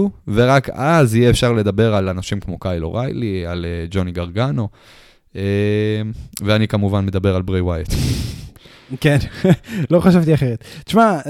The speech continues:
Speaker 2: זה, זה גרגנו, אני יכול להגיד לך על עצמי ש-, הייתי רוצה לראות אותו ב-A W, אבל אני מסכים איתך, זה,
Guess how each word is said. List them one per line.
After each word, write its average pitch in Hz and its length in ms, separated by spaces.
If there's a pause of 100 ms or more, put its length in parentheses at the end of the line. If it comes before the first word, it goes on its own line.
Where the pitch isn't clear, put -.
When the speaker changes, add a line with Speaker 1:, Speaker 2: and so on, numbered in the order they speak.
Speaker 2:
זה, 175 360
זה 185 100
גרגנו, 175 420
אני 147 100
יכול 160 220
להגיד 175 180
לך - 60
על 151 120
עצמי 160 220
ש-, 151 100 (2500)
הייתי 196 280
רוצה 175 220
לראות 143 240
אותו 139 40
ב-A 131 220
W, 190 260
אבל 151 120
אני 127 100
מסכים 127 260
איתך, 160 240
זה, 117 220